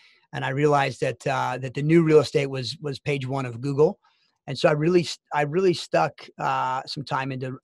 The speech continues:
understanding how to build websites. I obviously knew how to write some code, uh, from my college days. And so,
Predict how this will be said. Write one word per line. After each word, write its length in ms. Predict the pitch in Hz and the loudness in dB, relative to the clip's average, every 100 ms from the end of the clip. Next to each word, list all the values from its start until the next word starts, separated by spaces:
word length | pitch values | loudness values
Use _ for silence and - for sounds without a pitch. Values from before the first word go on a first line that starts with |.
| - | -10
understanding 520 | 135 120 - 131 131 | -10 -10 -8 -6 -6
how 100 | 123 | -8
to 80 | 120 | -8
build 340 | 147 135 131 | -4 -4 -4
websites. 480 | 131 127 139 131 - | -8 -6 -6 -6 -4
I 60 | 127 | -6
obviously 300 | 135 - 139 | -6 -8 -8
knew 80 | |
how 100 | 131 | -8
to 40 | 127 | -6
write 220 | 123 127 | -8 -8
some 120 | 127 | -12
code, 440 | - 135 131 131 127 _ _ - | -6 -4 -4 -6 -12 _ _ -10
uh, 200 | 131 123 | -6 -6
from 140 | 120 135 | -6 -8
my 100 | 127 | -8
college 400 | - 131 131 - | -6 -6 -6 -6
days. 360 | 131 131 127 | -6 -6 -8
And 100 | 123 | -10
so, 300 | - 147 131 | -4 -4 -4